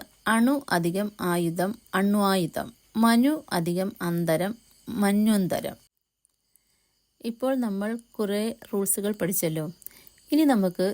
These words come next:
ചോദിക്കാൻ സാധ്യതയുള്ള കുറച്ച് വാക്കുകൾ കൂടി പഠിക്കാം. ഗൃക്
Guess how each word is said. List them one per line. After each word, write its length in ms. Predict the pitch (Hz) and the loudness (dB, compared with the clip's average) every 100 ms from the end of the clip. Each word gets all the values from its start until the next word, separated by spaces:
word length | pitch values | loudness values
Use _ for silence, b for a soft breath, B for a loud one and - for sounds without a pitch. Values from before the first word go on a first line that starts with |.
| - | -2
ചോദിക്കാൻ 420 | 214 208 220 240 247 233 | -2 0 0 0 -2 0
സാധ്യതയുള്ള 580 | 175 170 180 170 151 165 202 - - | -2 -2 -2 -2 -2 -4 -6 -12 -6
കുറച്ച് 260 | 196 196 226 185 | -4 -2 -2 -2
വാക്കുകൾ 340 | 165 - 180 180 | -2 -4 -4 -2
കൂടി 160 | 156 170 | -4 -2
പഠിക്കാം. 360 | 175 175 - 117 B B B B B _ 240 | -4 -4 -6 -10 B B B B B _ -6
ഗൃക് 280 | 254 277 | -4 -6